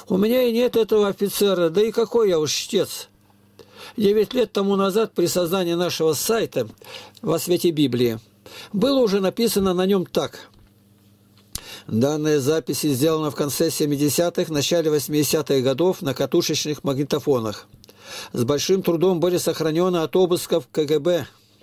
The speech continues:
Магнитную ленту необходимо два раза в год прокручивать, снимая магнитное напряжение. Данные записи более тридцати лет хранились неприкасаемые в разных местах.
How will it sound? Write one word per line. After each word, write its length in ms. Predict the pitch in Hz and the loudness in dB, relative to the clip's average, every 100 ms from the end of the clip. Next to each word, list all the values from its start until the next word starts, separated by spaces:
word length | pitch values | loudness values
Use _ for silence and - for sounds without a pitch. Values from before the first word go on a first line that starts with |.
| - _ _ - - - - | -20 _ _ -20 -18 -14 -4
Магнитную 600 | 143 143 180 196 190 185 | -2 0 0 2 2 4
ленту 280 | 196 185 | 2 0
необходимо 580 | 170 170 - 165 196 180 | 0 0 0 0 2 2
два 160 | 147 165 | 2 0
раза 240 | 180 156 | 0 -2
в 60 | 151 | 0
год 200 | 180 185 | -2 -2
прокручивать, 720 | - 156 180 208 - 139 113 | -2 -2 2 0 0 -4 -4
снимая 460 | - 143 156 175 | -6 -2 0 0
магнитное 440 | 160 160 156 175 156 | -2 -2 -2 -2 -2
напряжение. 840 | 156 165 160 151 170 131 110 98 - _ - - - - | -2 0 2 2 0 0 -2 -6 -12 _ -20 -20 -20 -10
Данные 420 | 131 170 262 240 | -2 -2 0 0
записи 440 | 151 208 202 185 175 | 2 0 0 0 0
более 340 | 151 214 196 | 2 2 2
тридцати 600 | 180 175 208 - 185 226 | 2 0 0 0 0 0
лет 300 | 226 214 214 | 2 2 2
хранились 680 | - 147 180 196 220 190 - | -4 -2 0 2 2 0 0
неприкасаемые 880 | 170 180 185 170 151 190 202 185 180 | -2 0 0 0 0 -2 0 0 0
в 40 | |
разных 400 | 160 185 170 165 | 2 0 -2 -4
местах. 600 | 170 165 - 170 160 - | -4 -2 0 0 -2 -8